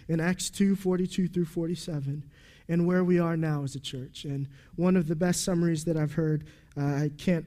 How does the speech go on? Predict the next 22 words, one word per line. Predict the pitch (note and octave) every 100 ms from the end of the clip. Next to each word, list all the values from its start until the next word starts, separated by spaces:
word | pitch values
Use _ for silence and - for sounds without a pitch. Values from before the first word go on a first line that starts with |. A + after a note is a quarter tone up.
| -
remember | E3 E3+ E3+ D#3
who | D#3+
said | D3+ D#3+ D3+
it, | D#3 D3+
forgive | D#3 D#3
me | D#3 D3
for | D#3 C#3+
that, | C#3 C#3+ - - - -
uh, | C#3+ C#3
but, | C3+ E3 D#3 D3+ - _ - _ _ _ _ _ _ - D#3
uh, | C3+ B2+ A2+ A#2 - - _ _ _ _ _ - - _ _ - - -
he | F3+
said | - G3 E3+ D#3 D3+ - - - - _ _ _ _ _ _ _ -
that | E3+
when | F3+
the | F3
church | E3 G3+ F#3
started, | - - E3+ D#3 D3 C#3+ -
it | D3
started | - F3 E3+ F3+ E3
in | D#3 D#3
Palestine, | D#3 D3+ D3+ C#3 - C#3 B2+ C#3